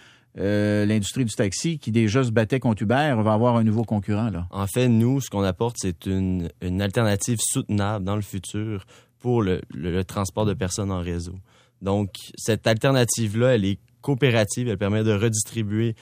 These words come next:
Speaker 2: l'économie localement. Donc,
Speaker 1: Donc,
Speaker 2: on apporte une
Speaker 1: l'argent
Speaker 2: solution québécoise
Speaker 1: Oui.
Speaker 2: à ce, ce, ce problème-là qui est arrivé. Euh, cette innovation-là, parce que,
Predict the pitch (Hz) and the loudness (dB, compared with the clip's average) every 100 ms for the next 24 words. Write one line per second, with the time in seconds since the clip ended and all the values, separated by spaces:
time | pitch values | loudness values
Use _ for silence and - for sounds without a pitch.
0 | - - 107 117 113 113 120 110 113 110 | -12 -2 0 2 4 6 6 4 4 2
1 | 107 98 92 92 90 95 - 110 143 170 | 0 0 -2 -6 -6 -2 2 6 8 8
2 | 147 135 202 127 113 135 135 - 131 113 | 8 6 6 6 2 0 0 0 2 2
3 | - 110 117 107 - 107 117 156 127 113 | 2 -2 0 -4 -4 2 4 4 2 0
4 | - 113 - - _ _ - 107 101 - | 0 -2 -4 -20 _ _ -2 0 0 -2
5 | 113 98 - 104 110 110 104 110 120 110 | -4 -4 -4 0 2 4 2 2 0 -2
6 | 101 95 98 98 117 131 _ _ _ 87 | -2 -2 -2 -4 -4 -8 _ _ _ -2
7 | 92 92 90 - - 113 139 139 131 123 | 2 2 0 -4 -4 -2 2 4 6 4
8 | - 123 107 120 123 95 - 95 92 | 4 0 0 -2 -6 -8 -4 -4 -4